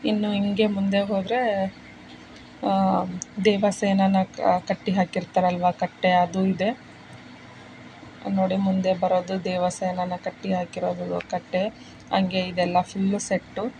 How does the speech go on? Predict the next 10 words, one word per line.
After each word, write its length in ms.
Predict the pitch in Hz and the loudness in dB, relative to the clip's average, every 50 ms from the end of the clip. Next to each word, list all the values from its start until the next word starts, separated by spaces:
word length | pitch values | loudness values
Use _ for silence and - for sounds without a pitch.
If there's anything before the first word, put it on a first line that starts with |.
| - - - - - - - - - - - - - - - - - - - - - - - - - - - - - - - - - | -20 -20 -20 -20 -20 -20 -20 -20 -20 -20 -20 -20 -20 -20 -20 -20 -20 -20 -20 -20 -20 -20 -20 -20 -20 -20 -20 -20 -20 -20 -14 -4 -2
ಇಷ್ಟು 280 | 190 - - - 208 | -2 -2 0 2 4
ವರ್ಷ 280 | 202 190 190 190 - - | 4 4 6 4 4 6
ಆದ್ರೂ 280 | 202 202 190 185 202 | 6 6 6 6 4
ಇನ್ನೂ 340 | 202 190 185 190 190 196 202 | 4 4 4 2 2 2 0
ಹಾಗೆ 460 | 202 202 190 185 180 175 190 190 190 | 0 0 2 2 2 0 0 0 0
ಇದೆ, 160 | 185 180 185 185 | 0 0 -2 -2
ಅಷ್ಟೇ, 380 | 185 190 - - - - 214 | -2 -2 -4 -4 0 2 4
ಅಷ್ಟೇ 400 | - - - - - - - 214 | 4 4 2 2 -4 -6 -6 -6
ಚೆನ್ನಾಗಿದೆ 640 | 214 - - 196 185 185 185 185 180 190 175 180 180 | -4 -2 -4 -2 -2 -2 -4 -4 -4 -6 -6 -4 -4
ಇನ್ನು. 340 | 185 185 185 185 196 247 | -4 -2 -2 -2 -4 -4